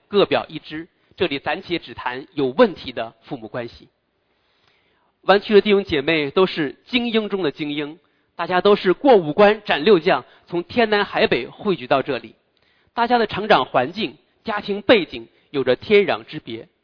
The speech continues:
有的呢，是来自于高等干部、知识分子家庭，也有的是山区里飞出来的金凤凰，或者光宗耀祖的省状元。在美国父母眼里，自己的孩子都是最棒的，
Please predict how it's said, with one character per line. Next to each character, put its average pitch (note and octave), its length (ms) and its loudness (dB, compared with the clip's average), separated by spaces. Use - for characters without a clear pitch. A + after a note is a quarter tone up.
有 D#3 180 2
的 F#3+ 120 6
呢， F3+ 280 0
是 - 140 -6
来 C#3+ 180 -2
自 E3+ 120 -12
于 C3+ 100 -10
高 G#3+ 240 6
等 C#3 160 0
干 E3+ 200 -2
部、 C3+ 220 -10
知 A#3+ 160 -4
识 G3+ 140 -2
分 G3+ 180 2
子 A#2+ 120 -10
家 C#3 180 -6
庭， A#2 260 -20
也 A3+ 160 0
有 G#3 160 4
的 D#3 100 2
是 D#3+ 360 -2
山 A#3 280 0
区 B3 220 -4
里 C#3 160 -8
飞 F#3 200 2
出 - 160 -4
来 C3+ 140 -4
的 C#3 100 -10
金 G#3+ 280 -8
凤 D3+ 180 0
凰， A#2+ 240 -14
或 F3 140 2
者 A#2 340 -2
光 G#3 280 4
宗 G3 340 -8
耀 G3 220 4
祖 A#2+ 180 -16
的 A#2 180 -4
省 A#2+ 260 -10
状 C#3+ 220 0
元。 A2 140 -16
在 C4+ 100 4
美 G3+ 160 8
国 B3 120 6
父 A#3+ 180 -4
母 F#3 100 2
眼 E3+ 240 0
里， C#3 220 -12
自 D4+ 240 -12
己 C#3+ 120 -12
的 G3 80 -4
孩 B2 240 -8
子 B2+ 240 -12
都 D3 160 0
是 - 240 -10
最 D#3 160 0
棒 A2+ 280 2
的， - 80 -20